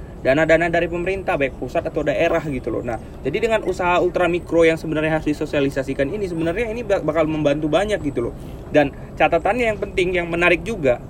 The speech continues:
dari usaha ultra mikro ini, bahwa orang yang menerima atau pihak atau usaha yang menerima itu akan menerima pendampingan. Beda dengan usaha yang di atasnya.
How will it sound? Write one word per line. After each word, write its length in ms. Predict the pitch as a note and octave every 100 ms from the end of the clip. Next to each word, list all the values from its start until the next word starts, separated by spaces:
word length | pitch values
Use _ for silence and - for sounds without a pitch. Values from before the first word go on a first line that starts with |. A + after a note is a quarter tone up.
| -
dari 160 | D3 D3+
usaha 400 | D#3 D#3 D#3 D3+
ultra 320 | D3+ D#3 D3+
mikro 320 | D3 - D3
ini, 240 | G3+ D3+ C#3
bahwa 320 | B2+ C3 A3 - - - - - - - - - - -
orang 320 | F3+ A3 A#3
yang 80 | G#3+
menerima 480 | F#3+ F#3 D3 D3
atau 80 | D3
pihak 240 | E3 G#3 -
atau 320 | - D#3+ D#3 E3
usaha 200 | D#3+ E3
yang 160 | G3 F3+
menerima 400 | D#3 C#3+ E3+ G3
itu 80 |
akan 200 | G3+ G#3+
menerima 360 | F#3+ E3+ E3+ F#3+
pendampingan. 680 | F#3 D#3 D3+ G3 F3+ C#3 B2+
Beda 240 | D3 G3 E3+
dengan 280 | D#3+ G3+ - - - B2+
usaha 240 | C#3 D#3
yang 240 | D#3+ D#3+
di 40 | D#3
atasnya. 520 | C#3+ D#3+ D#3+ C3